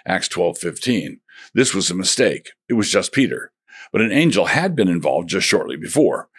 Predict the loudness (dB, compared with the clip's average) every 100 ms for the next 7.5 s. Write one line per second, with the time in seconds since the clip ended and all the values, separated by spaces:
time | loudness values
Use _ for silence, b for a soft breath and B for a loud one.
0 | B 0 2 2 4 4 4 0 0 0
1 | 0 2 2 2 2 -2 -6 -2 0 2
2 | 2 0 0 -2 -4 -4 -2 0 -2 -4
3 | -2 -2 -2 -6 -4 2 4 4 4 4
4 | 4 4 2 2 2 2 0 0 -2 -2
5 | -2 -2 -4 -8 -2 4 6 6 6 6
6 | 4 4 0 -2 -4 -4 -2 0 0 0
7 | 0 0 -2 -4